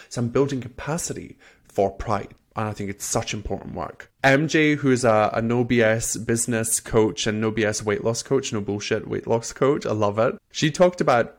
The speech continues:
fuck healing. <laughs> Excuse my French. And she talked about, like, the fact that we're all on our own path. And some of you might be in a place where, like, you see all these options for healing and modalities and pathways, and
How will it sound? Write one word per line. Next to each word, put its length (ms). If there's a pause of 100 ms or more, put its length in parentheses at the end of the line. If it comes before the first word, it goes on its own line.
(280)
fuck 340
healing. 440 (420)
<laughs> 400
Excuse 400
my 120
French. 360 (480)
And 380
she 160
talked 240
about, 240
like, 260
the 80
fact 280
that 180
we're 160
all 240
on 100
our 140
own 160
path. 420 (380)
And 440
some 400
of 140
you 80
might 220
be 100
in 80
a 60
place 340
where, 180
like, 280
you 80
see 200
all 140
these 320 (400)
options 480
for 100
healing 640
and 120
modalities 800
and 140
pathways, 720
and 100